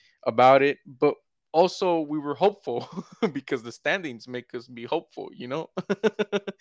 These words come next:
Um, but i-, it's kinda, it,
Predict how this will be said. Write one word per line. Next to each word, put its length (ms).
Um, 420
but 420
i-, 140
it's 200
kinda, 500
it, 180